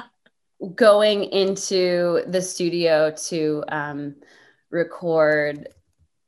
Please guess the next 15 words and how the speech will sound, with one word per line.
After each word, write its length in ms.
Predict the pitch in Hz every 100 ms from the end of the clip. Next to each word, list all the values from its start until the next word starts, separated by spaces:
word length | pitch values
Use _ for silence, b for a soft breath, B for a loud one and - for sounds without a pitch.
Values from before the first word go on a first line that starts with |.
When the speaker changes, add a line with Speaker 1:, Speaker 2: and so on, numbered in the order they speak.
| _ _ -
Speaker 2:
um, 600 | - 214 90 92 71 - - _ _ _ _ -
my 340 | 196 165 156 -
first 380 | - - 196 220 -
album, 240 | 151 147
The 60 | 156
Project, 600 | - 139 127 - - -
my 260 | 190 170 160
producer 420 | 156 180 175 185
at 100 | 165
the 60 | 170
time, 280 | - 170 175
Christian 320 | 185 185 175
Bush, 240 | 170 156
had 320 | - 180 175
me 320 | 180 170 165